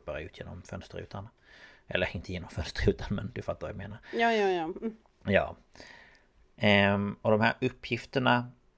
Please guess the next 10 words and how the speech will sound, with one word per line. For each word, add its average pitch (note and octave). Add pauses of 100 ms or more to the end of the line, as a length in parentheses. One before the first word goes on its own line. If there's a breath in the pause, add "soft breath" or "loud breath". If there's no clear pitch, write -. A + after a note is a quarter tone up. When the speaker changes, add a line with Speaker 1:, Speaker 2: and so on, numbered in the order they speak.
Speaker 1:
som F#2 (220)
han E2
då D#2
lämnade, F#2 (180)
de G2
kunde G#2+
även F#2+
bekräftas -
av D#2+ (140)
Tongo, G#2+